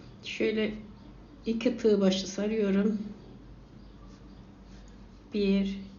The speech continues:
iki de çıkıyorum şöyle. Tekrar sarıyorum. Tekrar komple çıkıyorum arkadaşlar.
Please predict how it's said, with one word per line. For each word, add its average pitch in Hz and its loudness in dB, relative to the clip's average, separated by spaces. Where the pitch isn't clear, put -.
iki 196 2
de 185 -2
çıkıyorum 214 0
şöyle. 190 -4
Tekrar 196 0
sarıyorum. 190 0
Tekrar 208 -2
komple 214 0
çıkıyorum 185 -2
arkadaşlar. - -8